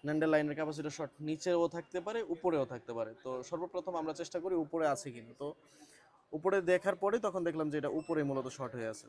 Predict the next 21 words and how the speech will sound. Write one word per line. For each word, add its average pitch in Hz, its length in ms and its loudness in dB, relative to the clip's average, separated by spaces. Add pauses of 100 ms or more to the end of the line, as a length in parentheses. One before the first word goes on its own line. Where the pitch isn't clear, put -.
তো 123 80 -12
আমি 139 180 -4
একটু, 170 280 -2 (680)
আহ, 123 460 -4 (960)
আহ, 131 280 0
রজনের 151 360 4
স্মোকটা 147 360 -2
দিয়ে 147 220 2
নেই, 175 240 -2 (120)
স্মোকটা 143 300 -6
দিয়ে 143 180 2
আপনাদেরকে 135 360 0
দেখানোর 135 340 -2
ট্রাই 131 220 -2
করতেছি 131 380 -6
যে 127 300 -4 (500)
আসলে 135 240 -6
শর্টটা 139 300 -4
এখানে 127 220 -4
আছে 127 240 -2
কিনা। 117 240 -10